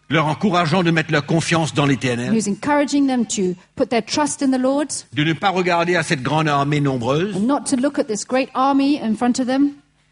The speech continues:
Speaker 1: mais d'être rassuré que c'est le Seigneur qui va prendre la chose en main.
Speaker 2: to, but to be reassured that it's the Lord who's going to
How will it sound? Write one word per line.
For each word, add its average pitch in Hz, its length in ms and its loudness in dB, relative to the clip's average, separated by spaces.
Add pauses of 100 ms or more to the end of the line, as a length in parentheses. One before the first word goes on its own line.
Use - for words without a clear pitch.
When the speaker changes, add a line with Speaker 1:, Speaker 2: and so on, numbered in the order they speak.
(200)
Speaker 1:
mais 135 140 2
d'être 131 260 0
rassuré 160 520 0
que 147 100 -2
c'est 135 160 -2
le 143 100 2
Seigneur 131 460 -2
qui 120 120 -6
va 117 140 -2
prendre 117 300 -4
la 113 80 -6
chose 110 260 -8
en 110 80 -4
main. 101 180 -4 (100)
Speaker 2:
to, 220 80 -6 (160)
but 226 140 -2
to 247 100 -6
be 233 180 -2
reassured 285 440 0
that 208 140 -2
it's - 180 -8
the 208 100 -2
Lord 226 320 2
who's 220 240 -2
going 208 180 2
to - 100 -4